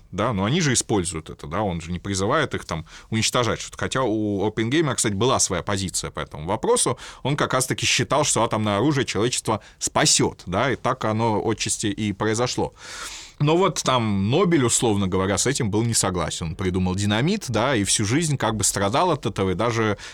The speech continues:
э, премию учредил во многом, да, из-за этих страданий, да, для того, чтобы как бы, ну, морально себя как-то обелить, войти в историю не как, э, величайший в мире убийца, да. И вот применительно к международным отношениям, конечно же, это тоже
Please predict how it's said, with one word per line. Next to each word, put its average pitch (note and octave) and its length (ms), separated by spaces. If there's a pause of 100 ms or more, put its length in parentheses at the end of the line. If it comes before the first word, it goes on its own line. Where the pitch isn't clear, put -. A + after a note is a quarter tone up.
(100)
э, G2 280
премию F#2+ 540
учредил C#3+ 500
во D#3 100
многом, A#2+ 420
да, G#2 220
из-за F#2+ 200
этих F#2+ 220
страданий, F#2+ 540
да, G2 220
для F#2 120
того, G2+ 260
чтобы G2+ 360
как G2 220
бы, F2+ 180
ну, G#2 200
морально G#2+ 420
себя F#2+ 280
как-то F#2+ 280
обелить, A#2 400
войти G#2+ 500 (300)
в G#2 100
историю A2 420
не G#2 120
как, D#3 300
э, F#2 680
величайший G2 500
в - 20
мире F#2 180
убийца, F#2 540
да. F#2 300 (500)
И E3+ 280 (140)
вот E3 240
применительно F3 600
к - 100
международным D#3 520
отношениям, F3 420
конечно E3 500
же, B2 140
это - 160
тоже C#3 480